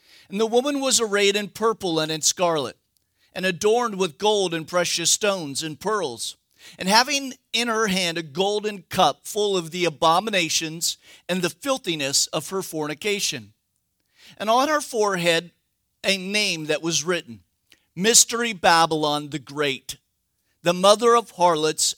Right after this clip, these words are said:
and the abominations of the earth." And I saw the woman drunk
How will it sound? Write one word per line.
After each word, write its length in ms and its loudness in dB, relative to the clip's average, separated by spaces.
and 160 -4
the 100 0
abominations 1200 0
of 200 -2
the 160 -2
earth." 400 -4
And 80 -2
I 80 4
saw 300 8
the 100 -2
woman 380 0
drunk 480 0